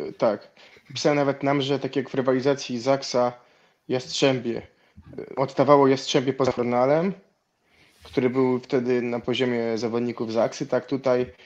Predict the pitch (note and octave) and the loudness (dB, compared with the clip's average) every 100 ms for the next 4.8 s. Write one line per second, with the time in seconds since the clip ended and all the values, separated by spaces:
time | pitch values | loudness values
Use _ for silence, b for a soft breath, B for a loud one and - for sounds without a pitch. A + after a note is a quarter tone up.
0 | B B - C3 C3+ C3 C3 C3+ C3 C3 | B B -4 -4 0 -2 -2 -2 0 2
1 | B2 A#2+ A#2+ A#2 B2 A#2 A#2+ A#2+ A#2+ - | 2 2 0 -2 -2 -4 -4 -4 -6 -4
2 | B2+ B2 A#2+ - B2+ A#2+ A2+ - - A#2+ | -4 -2 -4 0 2 2 -2 -6 -2 0
3 | A#2 A2 G#2+ - A2+ F#2+ G#2 G#2+ G#2 G#2+ | 2 2 0 -2 -4 -4 -8 -6 -4 -6
4 | G#2+ G#2 G#2+ - - F2+ - | -6 -6 -6 -6 -10 -8 -10